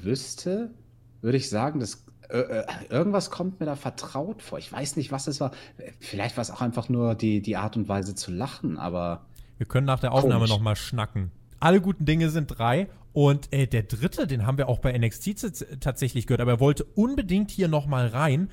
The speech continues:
Speaker 2: Äh, und zwar der Ronny, der ja mittlerweile auch auf Twitter, äh, aktiv ist und, ähm, dort ja mit dem Shaggy versucht hat, in, äh, ja, eine Interaktion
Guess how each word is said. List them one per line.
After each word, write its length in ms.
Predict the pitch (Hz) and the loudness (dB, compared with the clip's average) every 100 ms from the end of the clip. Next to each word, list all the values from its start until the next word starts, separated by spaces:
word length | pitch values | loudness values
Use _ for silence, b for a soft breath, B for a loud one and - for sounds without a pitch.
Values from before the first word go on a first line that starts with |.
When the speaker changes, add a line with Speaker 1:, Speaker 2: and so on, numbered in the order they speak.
| B B | B B
Speaker 2:
Äh, 120 | 139 135 | 0 2
und 220 | 151 139 | 2 -2
zwar 300 | - 139 139 | 0 2 2
der 360 | 131 120 120 | 2 2 0
Ronny, 460 | 143 120 135 240 220 | 0 2 4 4 2
der 120 | 127 | 0
ja 120 | 120 | 0
mittlerweile 560 | 120 151 151 139 131 127 | 0 0 0 0 0 2
auch 160 | 131 123 | 0 0
auf 180 | 120 - | -6 -4
Twitter, 640 | 202 202 190 165 151 147 | -6 0 0 2 0 -2
äh, 40 | |
aktiv 560 | - 127 - 208 220 - | -4 -8 -6 -6 -6 -2
ist 260 | 175 170 B B B | -2 -4 B B B
und, 360 | - 143 143 135 | 0 2 2 2
ähm, 220 | 139 127 | 2 2
dort 200 | 127 135 | 2 0
ja 60 | 131 | 0
mit 140 | 120 | 0
dem 80 | 117 | -2
Shaggy 320 | - 165 202 | -2 -2 -2
versucht 340 | - 151 170 175 | -2 -2 -2 -4
hat, 120 | 147 | -4
in, 260 | 135 135 | -2 -4
äh, 160 | 139 131 127 139 143 | -4 -6 -8 -14 -6
ja, 140 | 139 | -4
eine 180 | 135 123 | -2 -4
Interaktion 720 | 143 151 135 - - 151 190 | -2 -2 -4 -4 0 2 2